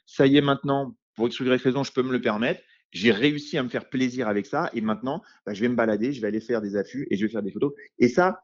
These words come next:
est-ce que la photo, elle est moins bonne ? Est-ce qu'elle est meilleure ? Oui, elle est meilleure. Est-ce que la personne qui l'utilise le voit ? Pas forcément, mais encore une fois, je, comme je le dis, on rentre dans la notion de plaisir et donc de sentiment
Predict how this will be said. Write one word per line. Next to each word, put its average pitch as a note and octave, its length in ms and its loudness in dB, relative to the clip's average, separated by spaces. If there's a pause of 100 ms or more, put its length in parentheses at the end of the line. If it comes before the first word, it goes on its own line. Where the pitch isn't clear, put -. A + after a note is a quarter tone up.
(180)
est-ce D3 140 6
que F3+ 100 4
la D#3 100 6
photo, D#3 200 2
elle D#3 80 6
est D3 60 6
moins D3 200 -4
bonne ? D#3 200 2
Est-ce C#3+ 100 -10
qu'elle C#3 160 0
est C#3 60 -2
meilleure ? D3 320 0 (140)
Oui, A#2 300 2
elle C3 100 6
est C3+ 60 2
meilleure. C#3 400 -4 (260)
Est-ce A2+ 160 -8
que D3 80 -2
la C3 100 4
personne D3 320 -6
qui - 100 -12
l'utilise B2+ 320 -2
le B2+ 100 6
voit ? C3 400 4 (180)
Pas C3+ 120 0
forcément, D3+ 540 -6 (160)
mais A#2 160 0
encore B2+ 240 -4
une A#2 100 -4
fois, C3+ 380 -6
je, - 160 -20
comme A2 160 -2
je G#2+ 60 -4
le G#2+ 80 -2
dis, A#2 200 -6 (180)
on A2 100 -4
rentre B2+ 180 2
dans A2 100 2
la G#2+ 100 2
notion A2 280 -2
de G#2+ 100 -6
plaisir A2+ 400 0
et A2 60 0
donc A2 160 -2
de G2 80 -2
sentiment A2 480 -2